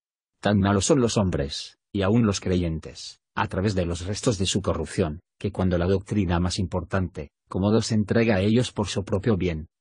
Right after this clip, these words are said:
y que con la evidencia más convincente, hay necesidad de súplica ferviente y exhortación que, que tendrían que soportar,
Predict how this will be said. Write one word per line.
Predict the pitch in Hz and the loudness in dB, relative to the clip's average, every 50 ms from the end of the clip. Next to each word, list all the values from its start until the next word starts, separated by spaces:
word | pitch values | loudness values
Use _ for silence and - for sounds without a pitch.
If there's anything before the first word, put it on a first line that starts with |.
| _ | _
y | - 104 | -4 -4
que | 98 101 90 | -2 -4 -4
con | - 107 101 98 | -2 0 0 2
la | 101 | 2
evidencia | 98 98 101 98 110 123 123 - 92 | 2 2 4 4 4 4 4 2 0
más | 87 98 101 - | 0 0 0 0
convincente, | - 104 101 95 90 90 - - 110 98 98 - 78 76 - _ _ _ | 0 0 2 2 0 0 2 0 0 0 0 -4 -10 -10 -12 _ _ _
hay | - 101 101 | -2 0 2
necesidad | 104 95 92 - 101 - - 120 127 135 135 | 2 0 0 -2 -4 -4 -2 0 2 2 2
de | 120 110 | 2 2
súplica | - - 139 - 101 92 - 120 | 2 2 2 2 2 0 0 -2
ferviente | 104 - 80 82 95 98 98 - 117 | -2 -2 0 2 2 2 4 4 4
y | 101 95 | 4 4
exhortación | 92 - - 117 101 - 98 95 - - 120 120 | 2 2 2 2 2 2 0 0 2 0 0 2
que, | - 104 95 | 2 0 0
que | - 98 | 0 -2
tendrían | - - 82 82 95 101 113 104 | -2 0 0 2 4 6 6 4
que | 95 - 92 | 4 2 0
soportar, | - - 101 - 95 87 - - - 104 92 | 0 0 0 0 0 -2 0 0 0 0 0